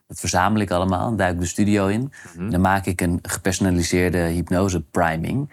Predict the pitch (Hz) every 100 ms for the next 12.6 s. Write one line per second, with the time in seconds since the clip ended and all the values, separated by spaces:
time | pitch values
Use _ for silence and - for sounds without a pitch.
0 | - 87 87 113 - - 85 - - 107
1 | 101 92 95 101 - - _ _ - -
2 | 98 92 90 104 - 98 120 - - -
3 | 85 85 85 85 - - 87 85 - 90
4 | 95 95 90 101 92 87 82 - 87 85
5 | 78 - 98 87 85 - - 92 95 90
6 | 98 117 110 90 85 85 85 - - 95
7 | - 92 95 98 92 92 110 143 - 90
8 | 90 127 - _ 87 95 92 95 92 90
9 | 92 80 90 92 87 110 123 98 87 82
10 | 82 - 104 95 - 82 78 104 - -
11 | - 98 92 98 101 95 95 90 85 107
12 | 107 78 - 73 -